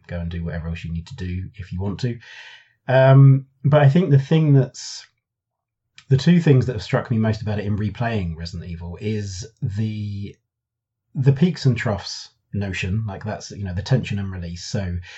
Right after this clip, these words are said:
there's a lot of tension in the build up to getting to a safe room. And if you know where they are, then you can, you can make a beeline for them. But if you don't, there's also that, like, just coming across it, um,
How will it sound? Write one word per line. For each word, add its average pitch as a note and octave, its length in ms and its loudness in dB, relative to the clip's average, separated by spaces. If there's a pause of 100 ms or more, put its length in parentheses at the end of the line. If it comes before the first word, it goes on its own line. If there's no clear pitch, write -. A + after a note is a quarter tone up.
(600)
there's C3+ 180 8
a C3 60 4
lot C3 140 4
of A2 80 -4
tension G2+ 380 0
in G2+ 140 -2
the G2 80 -4
build C3 240 6
up G2+ 140 -6
to - 80 -2
getting G2 360 0
to F2+ 100 -8
a E2+ 60 -8
safe E2+ 300 -10
room. F2+ 220 -2
And A2+ 220 -2
if B2 200 -2
you D3 100 6
know C3+ 160 8
where A#2 160 0
they G#2 160 0
are, F2 300 0
then F#2+ 160 -2
you F2+ 120 -4
can, F2 300 -6
you F#2 180 -6
can F2+ 160 -6
make E2+ 180 -8
a F2 40 -8
beeline F#2 380 -2
for E2 200 -10
them. E2+ 140 -8
But F#2+ 120 -6
if - 140 -10
you C3+ 100 2
don't, B2+ 380 4
there's G#2 220 -2
also G#2+ 280 -4
that, F2+ 300 -8
like, F2+ 220 -8 (140)
just - 160 -10
coming F#2 280 -6
across F2+ 360 -8
it, D#2 200 -12 (180)
um, E2+ 520 -6